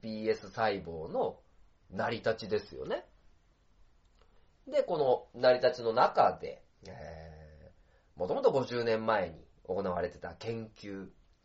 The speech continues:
から、両生類の、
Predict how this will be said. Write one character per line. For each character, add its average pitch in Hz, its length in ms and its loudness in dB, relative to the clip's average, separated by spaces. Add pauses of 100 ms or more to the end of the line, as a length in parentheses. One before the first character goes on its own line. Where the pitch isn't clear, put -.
(280)
か 240 140 4
ら、 320 280 2 (300)
両 131 280 0
生 123 280 4
類 87 440 -8 (400)
の、 359 340 0